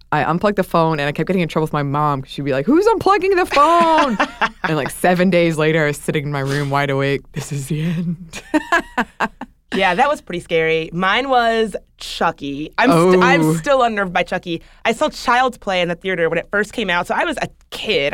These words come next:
Speaker 2: My parents were the kind of parents who, like, was like, "I'm not paying for a babysitter. I'm bringing all the kids to the theater."
Speaker 1: <laughs> Yeah.
Speaker 2: You know those, that family where you're like, "You brought all the kids?"
Speaker 1: Yep.
Speaker 2: That was us.
Speaker 1: <laughs>
Speaker 2: Um, but I saw Chucky at a really young age, and my brother loved Chucky, so we had the doll and, like,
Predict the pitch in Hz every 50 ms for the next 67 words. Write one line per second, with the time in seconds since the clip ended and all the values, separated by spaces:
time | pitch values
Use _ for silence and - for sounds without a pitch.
0 | - - - 226 247 240 247 294 302 294 269 269 226 240 - 220 202 190 - 208
1 | 196 185 180 175 170 185 180 170 160 156 - - _ _ _ _ _ _ _ _
2 | _ _ _ 202 202 196 214 196 - 320 381 349 - - 233 226 196 226 202 185
3 | 170 170 165 185 208 247 240 254 233 254 269 285 285 240 240 254 269 277 285 277
4 | 285 - - 320 330 320 - - 320 311 - 185 185 185 175 170 170 - 277 -
5 | - 240 240 262 320 339 339 320 320 - 392 - - - - 233 233 247 247 277
6 | 277 262 262 254 262 254 254 - 277 202 247 294 415 494 349 262 - - - 254
7 | 247 277 320 508 - 180 185 202 214 - 262 339 - - - - 247 254 247 208
8 | 185 180 185 185 180 285 320 392 - 214 - - 196 233 190 - - 190 190 180
9 | 180 160 175 175 208 - - 202 226 226 226 226 - 285 330 - - 254 247 -
10 | 214 202 190 190 190 - - 180 180 180 175 180 185 208 277 277 269 247 214 202
11 | 180 - 165 160 160 160 165 180 185 185 196 170 160 175 185 202 220 214 208 190
12 | 180 175 - - 147 165 165 170 170 170 175 175 175 - - 180 147 - 175 165
13 | - - 160 160 147 147 160 156 147 143 131 - - 196 175 170 165 160 156 160
14 | 156 151 151 151 147 143 143 143 131 131 -